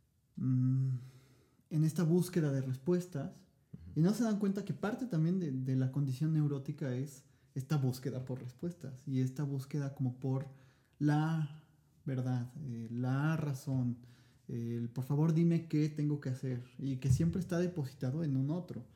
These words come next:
Speaker 2: Claro.
Speaker 1: De ahí también me parece que los coaches, mm, ahí se explicaría también por qué tienen tanta, tanto pegue, o sea, porque efectivamente mucha gente está buscando a alguien que, que funcione como un garante de la verdad.
Speaker 2: Ujú.
Speaker 1: Y, y, pues estos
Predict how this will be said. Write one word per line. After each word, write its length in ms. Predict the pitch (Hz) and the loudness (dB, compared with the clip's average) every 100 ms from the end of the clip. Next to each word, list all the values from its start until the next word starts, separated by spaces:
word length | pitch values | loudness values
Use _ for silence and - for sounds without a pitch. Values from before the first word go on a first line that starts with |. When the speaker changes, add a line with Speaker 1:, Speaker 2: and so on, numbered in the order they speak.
| - _ - | -20 _ -18
Speaker 2:
Claro. 140 | - - | -14 0
Speaker 1:
De 100 | 151 | 4
ahí 100 | 185 | 4
también 280 | 208 185 196 | 4 4 6
me 80 | |
parece 280 | 160 151 165 | 6 2 0
que 100 | 147 | 2
los 160 | 131 123 | 2 2
coaches, 380 | 147 147 151 - - | 0 0 -4 -6 -12
mm, 480 | - 123 - 123 - | -8 -6 -6 -8 -6
ahí 140 | 143 147 | -2 0
se 80 | |
explicaría 400 | 175 - 147 151 | -2 -2 0 0
también 220 | 151 151 151 | 2 2 2
por 140 | 143 | 0
qué 80 | 147 | -2
tienen 280 | 160 147 135 | 0 0 0
tanta, 600 | 135 131 135 117 107 - - _ _ _ _ _ - | -2 -2 -2 -4 -8 -14 -20 _ _ _ _ _ 2
tanto 320 | 151 170 - | 4 4 2
pegue, 340 | 175 170 131 | 2 4 2
o 40 | 117 | -2
sea, 160 | 143 | -4
porque 280 | 127 131 135 | -4 -2 -2
efectivamente 640 | 127 131 - 175 170 160 | -2 -2 2 4 4 4
mucha 300 | 160 160 170 | 2 0 0
gente 440 | 156 151 160 151 139 | 0 0 0 -4 -4
está 180 | 135 | -2
buscando 680 | 165 190 - 170 196 147 120 113 | -2 -2 -2 -2 0 0 -4 -4
a 180 | 127 131 | -2 0
alguien 440 | 147 147 165 214 - - - - _ _ | 0 0 -2 -4 -8 -20 -20 -20 _ _
que, 560 | - 143 151 156 139 - | -4 0 0 0 -2 -4
que 100 | 156 | -4
funcione 460 | 135 143 131 156 175 | 0 0 0 2 2
como 140 | 151 | 4
un 80 | 147 | 4
garante 400 | 147 131 170 165 | 4 2 0 0
de 80 | 135 | -2
la 80 | 120 | -2
verdad. 400 | 120 127 143 196 - - _ - 107 98 104 | -2 -2 -4 -6 -14 -20 _ -20 -20 -18 -6
Speaker 2:
Ujú. 60 | 135 | -4
Speaker 1:
Y, 120 | - | -4
y, 20 | |
pues 180 | 123 - | -6 -6
estos 460 | 127 127 170 123 123 | -4 2 2 2 -2